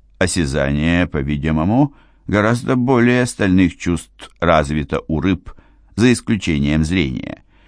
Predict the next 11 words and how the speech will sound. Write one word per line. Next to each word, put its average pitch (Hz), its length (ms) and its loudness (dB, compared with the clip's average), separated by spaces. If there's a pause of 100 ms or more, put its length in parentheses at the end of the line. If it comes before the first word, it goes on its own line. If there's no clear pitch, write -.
(220)
и 104 100 4
при 123 220 2
том 190 320 2
как 165 220 0
способность 143 800 -2
различать 110 640 0
температуру, 113 840 0
так - 420 -2
и, 143 100 0
собственно, 101 760 0
осязание. 64 880 -4